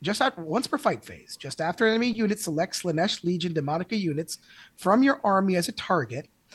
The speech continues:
one friendly Psyker that is within six inches of that Slaanesh unit and has this ability can use it.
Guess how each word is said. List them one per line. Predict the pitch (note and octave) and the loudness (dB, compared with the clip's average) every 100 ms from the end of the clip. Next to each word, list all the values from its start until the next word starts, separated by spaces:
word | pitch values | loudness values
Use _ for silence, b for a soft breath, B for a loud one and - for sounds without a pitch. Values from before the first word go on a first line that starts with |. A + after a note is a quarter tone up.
| b b b | b b b
one | B2 C#3+ G#3 D#4+ | -2 6 8 8
friendly | E4+ - C4 B3+ A#3+ | 4 4 4 4 2
Psyker | - A3+ A3 - - - _ _ | 4 6 6 2 -8 -16 _ _
that | C#3+ | -4
is | C#3 C#3+ | -2 0
within | D3 C#3+ | -2 -2
six | C3 - C4 D4 - - | -4 -2 0 0 -4 0
inches | B3+ A3+ A#3 A3 G3+ - | 0 2 4 2 2 -2
of | E3 C3+ | -2 0
that | E3+ A3 C#4 | 4 4 4
Slaanesh | - A3+ A3 D#4 - | 0 4 6 4 2
unit | C#3+ B2+ A#2+ E3 - _ B B B _ - | -6 -8 -6 -8 -10 _ B B B _ 2
and | G4 D#4+ G3+ | 6 8 6
has | F3 A#3 B3+ C#4 F3 | 6 6 6 4 2
this | F3 A#3+ | 0 2
ability | A3+ C#3+ - E4 A#3+ D#3 E3 | 0 0 4 4 6 4 2
can | - D#3+ C#3+ | -2 -4 -4
use | C#3 F#3+ G#3 D3 | 2 6 6 4
it. | G#2 - | -4 -16